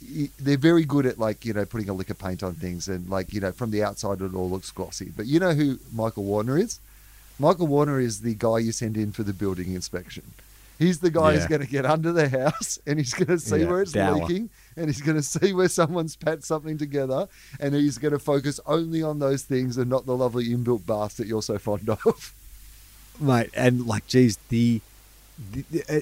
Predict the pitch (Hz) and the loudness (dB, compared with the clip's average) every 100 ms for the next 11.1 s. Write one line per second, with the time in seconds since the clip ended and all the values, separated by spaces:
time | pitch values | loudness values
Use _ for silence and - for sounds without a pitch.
0 | - 147 170 127 165 - 151 - 175 202 | -4 -2 -2 2 0 0 -4 0 2 2
1 | 208 156 123 107 107 - - 120 95 101 | 2 2 4 4 2 0 -2 -2 0 -2
2 | 104 95 - 101 131 - 127 139 - 147 | -2 -4 -4 -4 -6 -4 -2 0 0 0
3 | 170 135 104 107 - - - - _ _ | 0 2 2 2 0 -12 -20 -20 _ _
4 | _ - 113 - 135 120 120 104 123 143 | _ -4 -2 4 4 4 4 4 2 0
5 | 156 139 131 120 120 - 226 302 214 147 | 0 0 0 0 -2 -2 2 6 6 4
6 | 110 110 135 - 110 90 92 113 110 131 | 2 0 0 -2 -2 0 0 0 2 4
7 | 120 - _ _ _ - 143 123 143 - | 4 0 _ _ _ 2 4 4 0 0
8 | 147 143 170 170 139 117 104 107 107 101 | 2 2 2 0 2 2 2 0 2 0
9 | - - 127 117 - 127 117 - 123 123 | -2 -2 0 0 0 0 0 -2 -4 -4
10 | - - - 131 135 135 117 - 110 110 | -6 -6 -2 2 2 0 -6 -2 0 2
11 | 101 | 0